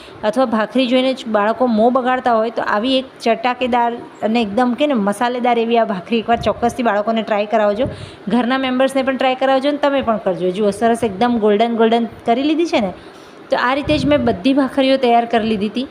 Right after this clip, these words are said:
મારે હંમેશાથી જ લાઇટિંગનો ઇસ્યુ હોવાના કારણે મારો ફોટોગ્રાફી સારી નથી આવતી. હું કોશિશ કરીશ કે જલ્દી જ તમને સારા, વધારે સારા ક્વોલિટીના વીડિયો આપી શકું. એના માટે તમારો સપોર્ટ ખૂબ જ જરૂરી છે.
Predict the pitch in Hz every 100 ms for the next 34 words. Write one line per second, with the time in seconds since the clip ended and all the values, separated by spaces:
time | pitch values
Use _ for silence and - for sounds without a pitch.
0 | - - - 220 226 254 285 240 226 247
1 | 277 277 262 285 254 226 226 254 262 247
2 | - 254 240 247 247 233 240 240 226 240
3 | 226 - 226 226 220 254 247 240 240 226
4 | 220 240 220 233 220 202 247 240 220 240
5 | 233 254 254 247 262 214 220 240 226 240
6 | 233 226 208 214 220 196 220 226 226 220
7 | 226 214 214 214 208 208 214 208 214 233
8 | 240 226 233 240 247 226 247 262 254 262
9 | 254 - 226 185 202 196 196 185